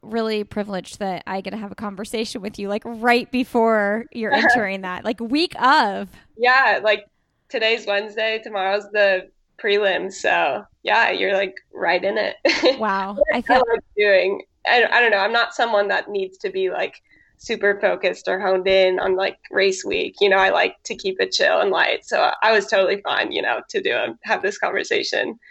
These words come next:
Speaker 2: you know,
Speaker 1: Yeah.
Speaker 2: right before the race. <laughs>
Speaker 1: Yeah, it's, it is interesting how s-, people handle that differently, because there are certain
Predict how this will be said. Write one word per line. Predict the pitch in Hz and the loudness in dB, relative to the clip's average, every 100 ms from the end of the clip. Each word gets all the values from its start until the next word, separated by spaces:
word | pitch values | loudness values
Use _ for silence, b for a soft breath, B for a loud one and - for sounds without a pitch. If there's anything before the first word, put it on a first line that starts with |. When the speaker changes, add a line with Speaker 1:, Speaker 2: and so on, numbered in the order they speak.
| B B | B B
Speaker 2:
you | 202 | -2
know, | - | 0
Speaker 1:
Yeah. | - | 2
Speaker 2:
right | 165 135 | 0 -2
before | - - 196 | -8 -6 -4
the | - | -2
race. | 117 - - - | -2 -2 -6 -12
<laughs> | 262 | 0
Speaker 1:
Yeah, | 311 302 208 - - | 2 4 2 0 0
it's, | 294 - - - - | 0 -2 -16 -18 -2
it | 277 | 0
is | 311 330 - | 2 -2 -4
interesting | - 277 - - 262 | -6 -4 -4 -8 -8
how | 240 220 | -6 -6
s-, | 208 - | -8 -10
people | - 247 240 226 | -8 -2 0 0
handle | 208 220 214 | -2 -4 -6
that | 214 185 | -4 -6
differently, | 190 - 185 190 190 | -6 -10 -10 -8 -8
because | 214 208 190 | -8 -10 -4
there | 220 220 | -2 -2
are | |
certain | - 220 220 240 240 | -4 -8 -8 -10 -12